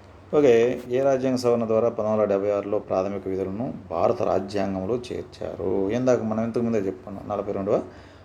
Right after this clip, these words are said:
రాజ్యాంగ సవరణ ద్వారా స్వర్ణజిత్ సేన్ కమిటీ సూచనల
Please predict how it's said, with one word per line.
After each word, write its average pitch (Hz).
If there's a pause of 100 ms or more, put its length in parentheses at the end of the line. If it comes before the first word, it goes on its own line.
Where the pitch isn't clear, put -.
(140)
రాజ్యాంగ 101 (100)
సవరణ 90
ద్వారా 92 (320)
స్వర్ణజిత్ 104 (120)
సేన్ 160 (360)
కమిటీ 95
సూచనల 98